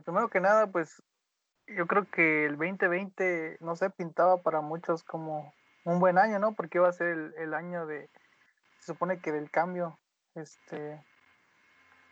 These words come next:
Entonces, yo creo que este, este año iba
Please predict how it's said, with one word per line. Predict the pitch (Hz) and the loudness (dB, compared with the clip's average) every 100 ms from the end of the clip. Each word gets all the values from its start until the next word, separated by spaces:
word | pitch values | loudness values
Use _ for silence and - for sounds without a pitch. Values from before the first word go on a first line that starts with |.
| _ _ - | _ _ -10
Entonces, | 165 165 165 165 165 185 175 175 - - | -8 -4 2 2 2 2 2 -2 -20 -16
yo | 180 170 | -8 -2
creo | 180 180 | -2 -2
que | 170 | -6
este, | 160 - 175 165 165 160 _ _ _ _ - | -8 -6 -4 -4 -6 -12 _ _ _ _ -8
este | 180 180 - 180 170 | -8 -8 -4 0 2
año | 170 180 185 180 | 2 0 0 0
iba | 175 170 175 170 | 0 2 2 0